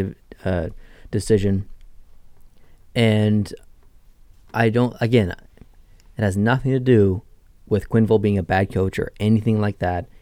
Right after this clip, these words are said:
He'll land somewhere else. He'll do great. It's completely due to the fact that I just wanna see a new structure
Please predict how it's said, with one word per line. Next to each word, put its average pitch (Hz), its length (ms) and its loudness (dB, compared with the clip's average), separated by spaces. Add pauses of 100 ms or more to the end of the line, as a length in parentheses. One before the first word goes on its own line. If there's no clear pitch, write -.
(140)
He'll 123 260 2
land 117 280 2
somewhere 107 260 0
else. 92 260 -4
He'll 90 120 -2
do 95 160 -2
great. 110 380 2 (320)
It's - 220 -6
completely 120 560 -2 (680)
due 110 180 2
to 104 60 -4
the 92 80 -2
fact 92 300 -2
that 92 100 -4
I 92 40 -2
just 92 180 -6
wanna 90 140 -2
see 95 280 -4
a 90 60 -4
new 92 140 -4
structure 87 500 -6